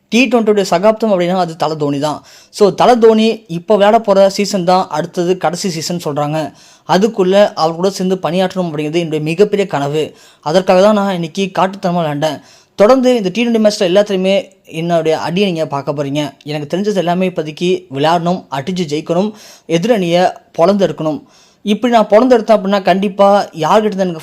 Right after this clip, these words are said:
ஃபோன் வருமோ அவங்ககிட்ட இருந்து எனக்கு ஃபோன் வரும் அப்படி நம்பிக்கையில தான் நான் விளையாண்டுட்டு இருக்கேன். அதாவது தல தோனி சி எஸ் கேவுல கடைசி சீசன் விளையாட போறாரு. என்னுடைய மிகப்பெரிய கனவே தல தோனி கூட விளையாடணும் அப்படிங்கிறது தான். அதனால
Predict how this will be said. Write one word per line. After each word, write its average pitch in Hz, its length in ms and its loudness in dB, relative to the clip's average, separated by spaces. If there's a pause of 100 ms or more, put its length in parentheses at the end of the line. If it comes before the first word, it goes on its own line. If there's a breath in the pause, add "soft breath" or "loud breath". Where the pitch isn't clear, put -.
ஃபோன் 196 100 2
வருமோ 175 460 0
அவங்ககிட்ட 160 140 -2
இருந்து 170 160 -4
எனக்கு 165 300 -4
ஃபோன் 196 160 2
வரும் 175 220 -4
அப்படி 147 200 -6
நம்பிக்கையில 185 360 -2
தான் 160 220 -4
நான் 143 120 -4
விளையாண்டுட்டு 139 100 -6
இருக்கேன். 143 320 -6 (400 soft breath)
அதாவது 165 640 -2
தல 180 200 0
தோனி 170 480 -2
சி 196 160 -8
எஸ் 208 240 -2
கேவுல 156 380 0
கடைசி 190 260 -2
சீசன் 170 280 -4
விளையாட 151 280 -6
போறாரு. 147 400 -4 (340 soft breath)
என்னுடைய 185 320 2
மிகப்பெரிய 220 500 2
கனவே 185 500 0
தல 180 180 0
தோனி 196 280 2
கூட 180 440 2
விளையாடணும் 175 380 0
அப்படிங்கிறது 147 280 -4
தான். 156 260 -6 (300 soft breath)
அதனால 170 640 2